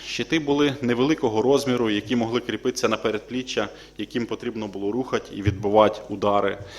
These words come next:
Але в даному випадку Павло використовує таке грецьке слово, яке означає «великий римський щит», який шириною був сімдесят сантиметрів і висотою півтора метра, який повністю практично закривав все тіло,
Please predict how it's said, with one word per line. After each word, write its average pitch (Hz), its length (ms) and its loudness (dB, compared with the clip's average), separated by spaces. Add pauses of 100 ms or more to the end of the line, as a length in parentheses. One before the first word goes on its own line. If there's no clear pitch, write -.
(280)
Але 107 180 0
в 104 80 -2
даному 139 400 6
випадку 147 440 2
Павло 123 320 2
використовує 131 720 2
таке 127 300 0
грецьке 127 400 2
слово, 147 380 4
яке 113 240 2
означає 123 580 4
«великий 123 480 4
римський 131 400 2
щит», - 400 -2 (600)
який 120 420 -6
шириною 135 440 0
був 123 160 -6
сімдесят 123 480 -2
сантиметрів 131 680 -2
і 120 60 -2
висотою 123 420 -2
півтора 123 380 0
метра, 147 360 2
який 117 260 -2
повністю 139 540 0
практично 117 560 -6
закривав 110 420 2
все 110 240 0
тіло, 139 480 2